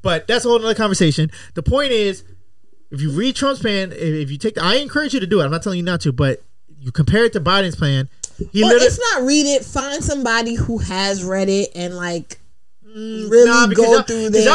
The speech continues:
Speaker 2: there.
Speaker 1: niggas be listening to people you think are smart are not fucking smart. So, so read the
Speaker 2: Okay,
Speaker 1: shit.
Speaker 2: see, I'm not
Speaker 1: Read the shit.
Speaker 2: But see, I'm a person that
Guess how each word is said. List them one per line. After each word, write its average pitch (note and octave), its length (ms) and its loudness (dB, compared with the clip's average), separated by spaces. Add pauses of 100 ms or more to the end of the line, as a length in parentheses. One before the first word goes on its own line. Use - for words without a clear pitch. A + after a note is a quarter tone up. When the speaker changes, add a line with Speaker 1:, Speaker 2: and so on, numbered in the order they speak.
Speaker 2:
there. G3 100 0
Speaker 1:
niggas G#3 100 -2
be C#4 120 -2
listening C4+ 320 -4
to A#3+ 80 -4
people A3+ 200 -4
you G#3+ 140 -8
think A#3 160 -8
are A3+ 60 -4
smart A#3 400 -6
are E3+ 40 -14
not F3 220 -10
fucking E3 220 -12
smart. D3+ 320 -12
So, F3+ 120 -8
so D3+ 440 -6
read B3+ 280 0
the B3+ 60 0
Speaker 2:
Okay, G#3 140 2
Speaker 1:
shit. - 0 -
Speaker 2:
see, G#3 280 0
I'm A3 140 -6
not B3+ 100 0
Speaker 1:
Read D4 460 -2
the G#3 100 -2
shit. - 300 -8 (140)
Speaker 2:
But E4+ 180 -12 (160)
see, E4 380 -6
I'm D4+ 160 -6
a D#4+ 40 -12
person D#4 280 -12
that C4+ 100 -14